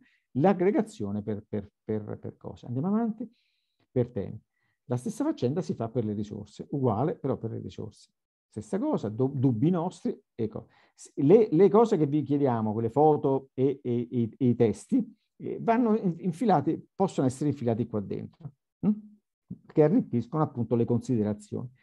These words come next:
Poi ci sono le foto, questa volta vere, di, di voi che state lì, in questo caso quelli di Staggia, e c'è la mappa di comunità che è elaborata, che è questa. Ok? Questa è la grafia che abbiamo deciso di utilizzare, che ci sembra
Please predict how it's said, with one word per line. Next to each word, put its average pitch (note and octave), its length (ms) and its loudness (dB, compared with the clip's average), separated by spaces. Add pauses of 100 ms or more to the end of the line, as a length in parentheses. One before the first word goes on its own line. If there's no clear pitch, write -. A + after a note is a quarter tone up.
(100)
Poi A3+ 140 2
ci B2 80 0
sono C3 120 0
le B2+ 100 0
foto, B2+ 260 4
questa G#2+ 220 -6
volta A#2+ 260 -2
vere, A2+ 300 2
di, G#2 220 -4
di G#2 100 -4
voi A2+ 220 0
che G#2+ 100 -6
state D3 260 -6
lì, D#4 160 0
in - 1160 -16
questo A2+ 200 -6
caso A2+ 220 -4
quelli A#2 180 -6
di G3 80 0
Staggia, A#3 520 -4 (280)
e - 120 0
c'è B2+ 180 0
la C#3 80 4
mappa A#2+ 300 -2
di A#2 120 -2
comunità A#2 560 0 (520)
che B2 260 0
è A2 240 -4
elaborata, G#2+ 800 -4 (300)
che - 160 2
è - 80 -4
questa. - 480 -10 (600)
Ok? F3 260 -8 (560)
Questa E3 240 4
è - 20 6
la A#2+ 80 6
grafia A#2+ 300 2
che G#2+ 60 0
abbiamo G#2+ 300 -2
deciso A2 300 -4
di G#2+ 100 -4
utilizzare, G#2+ 720 -2
che - 120 -10
ci - 120 -20
sembra G#2 340 -4